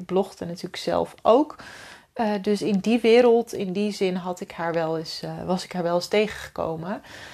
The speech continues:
Maar ik wist niet dat zij dus al tijden business coaching deed en dat zij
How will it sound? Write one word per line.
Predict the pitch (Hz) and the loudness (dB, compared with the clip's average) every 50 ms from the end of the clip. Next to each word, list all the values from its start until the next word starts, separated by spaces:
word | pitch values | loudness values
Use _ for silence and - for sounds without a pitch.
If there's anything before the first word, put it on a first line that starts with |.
| - - - | -16 -4 2
Maar | - 226 | 4 4
ik | 233 202 | 4 4
wist | 208 247 233 - | 2 0 0 0
niet | 254 277 320 277 | 0 0 0 0
dat | - 190 190 - | 0 -2 -4 0
zij | - 202 196 208 | 0 0 0 2
dus | 190 196 190 - | 0 -2 -2 -2
al | 180 170 170 | -6 -6 -2
tijden | - 208 190 190 185 180 170 165 170 - _ _ _ - | 0 0 2 2 0 -2 -4 -6 -6 -10 _ _ _ -4
business | - 175 202 262 269 269 254 202 - | 4 6 6 6 6 2 -4 -8 -6
coaching | - - 175 160 170 - - 175 160 165 165 | -4 -4 -4 -4 -4 -8 -10 -10 -10 -6 -4
deed | - - - - - - - - _ _ _ _ _ _ _ - | -4 -2 -2 -4 -4 -6 -10 -20 _ _ _ _ _ _ _ 2
en | 214 226 226 220 | 4 4 6 6
dat | 208 208 202 202 | 6 6 6 6
zij | - - 202 175 170 170 170 180 202 202 | 2 0 0 0 0 0 0 -2 -4 -6